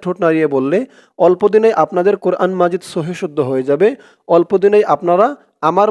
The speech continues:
মতো করে কোরআন রিডিং পড়তে পারবেন। তো বলুন আমার সাথে, ইয়াখতাসসু, ইয়া দিয়ে খ ধরবে, ইয়াখ।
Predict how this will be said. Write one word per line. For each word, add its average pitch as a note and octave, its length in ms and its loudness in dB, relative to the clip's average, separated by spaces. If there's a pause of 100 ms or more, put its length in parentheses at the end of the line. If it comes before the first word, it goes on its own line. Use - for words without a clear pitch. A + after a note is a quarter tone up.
মতো F#3 240 -4
করে G3+ 140 0 (200)
কোরআন G3+ 280 0 (120)
রিডিং F3+ 180 -2 (120)
পড়তে D3+ 260 -6
পারবেন। A#2+ 280 -4 (560)
তো F3 40 0 (100)
বলুন G#3 200 4 (120)
আমার D3 240 -4
সাথে, D#3+ 180 -4 (840)
ইয়াখতাসসু, F#3+ 1160 0 (720)
ইয়া F3 220 4
দিয়ে G#3+ 180 0
খ - 20 -10 (220)
ধরবে, F3 260 0 (280)
ইয়াখ। F3+ 240 2